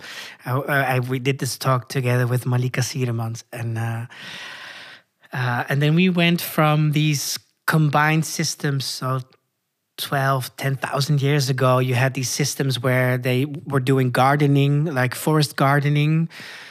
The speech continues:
combined with annuals and hunting gathering, we had this very abundant symbiotic system where it was all about abundance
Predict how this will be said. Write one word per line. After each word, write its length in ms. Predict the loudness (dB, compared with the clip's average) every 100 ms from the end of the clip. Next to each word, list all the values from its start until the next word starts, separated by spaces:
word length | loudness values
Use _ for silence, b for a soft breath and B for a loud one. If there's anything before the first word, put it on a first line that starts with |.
| B B B -2
combined 520 | 0 2 4 4 2
with 180 | -2 -2
annuals 920 | 0 2 2 2 0 -4 -6 -8 -10 -6
and 140 | -4
hunting 460 | 0 0 0 2 2
gathering, 880 | 4 2 2 2 2 0 -2 -4 -8
we 120 | -4
had 240 | -2 -2
this 200 | -2 -6
very 500 | -6 -2 2 4 4
abundant 720 | 2 2 2 2 2 0 -4
symbiotic 640 | -6 -6 -4 -2 -2 -4 -6
system 500 | -6 -8 -8 -12 -10
where 220 | -8 -6
it 240 | -6 -8 -10
was 160 | -6
all 140 | -2 0
about 260 | 2 2
abundance 720 | 2 0 0 -2 -6 -8 -10